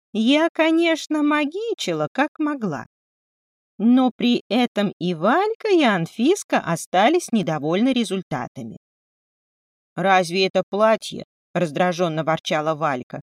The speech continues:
внимательно оглядывая себя в зеркало с ног до головы. «Я просила балахон. А это что?» «А здесь,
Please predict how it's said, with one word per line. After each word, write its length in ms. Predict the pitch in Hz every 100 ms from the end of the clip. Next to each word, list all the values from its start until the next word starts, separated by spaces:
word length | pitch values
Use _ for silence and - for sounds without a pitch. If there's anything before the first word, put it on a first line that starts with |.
| _
внимательно 640 | 165 185 185 170 170 160
оглядывая 460 | 156 160 151 139 143
себя 340 | - 139 147
в 40 | 135
зеркало 540 | 123 202 285 - 269
с 120 | 233
ног 280 | - 165 175
до 100 | 160
головы. 480 | 147 151 147 143 135 - _ _ _ _ _ _ _ _
«Я 320 | 226 277 330
просила 560 | - 170 165 - 165 165
балахон. 880 | 160 196 233 254 - 143 143 123 160 _ _ -
А 200 | 175 180
это 340 | 175 180 180
что?» 480 | - - 170 160 156 _ _ _ _ _ _ _
«А 200 | 277 311
здесь, 520 | 294 349 359 392 -